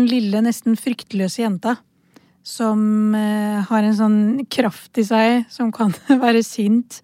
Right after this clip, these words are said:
veldig, veldig selvhevdende, eh, reiser ut i den store verden og, eh, på en måte trosser frykten, da. Og nesten eksponerer seg for, eh, farlige situasjoner, da, fordi at hun er for lite i kontakt med frykten,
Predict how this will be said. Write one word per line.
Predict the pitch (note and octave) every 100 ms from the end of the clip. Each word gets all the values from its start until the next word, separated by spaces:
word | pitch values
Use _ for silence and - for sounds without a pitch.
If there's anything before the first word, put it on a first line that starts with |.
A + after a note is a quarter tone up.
| _ _ -
veldig, | A3 F3+ E3+ F#3+
veldig | F#3 F3 G3
selvhevdende, | G#3 F3 F3+ F#3 A3+ C4+ - - - - - - _ A#3+
eh, | G#3 G3+ G3+ G#3 A3 G#3+ A#3+ A#3
reiser | A3 F3 - - G#3 G#3
ut | A3+ A3
i |
den | G3+
store | - A3+ F3+ F#3+
verden | E3+ F3+ F#3 A3+ - _ -
og, | A3+ F#3+ F#3+ F#3+
eh, | F#3+ F#3+ F#3+ F3+ -
på |
en | A#3
måte | A#3+ A#3 -
trosser | C4+ B3 - A3+
frykten, | G3+ F3+ - F#4+
da. | D4+ _ _ _ C#4
Og | A#3+ A#3
nesten | - - - G#3+ G#3+
eksponerer | - C4+ A3 F3+ G3+
seg | G#3+ G3
for, | A3+
eh, | G#3+ G#3+ A3 A3 G#3+
farlige | - G3+ E3+ E3+
situasjoner, | G#3 A#3 G#3+ G3 F#4
da, | - _
fordi | - A3+ G#3+
at | G#3 -
hun | A#3 G#3
er | F#3+
for |
lite | F#3+ E3 - -
i |
kontakt | A3 B3+ - C4+
med |
frykten, | - C#4 - - A#4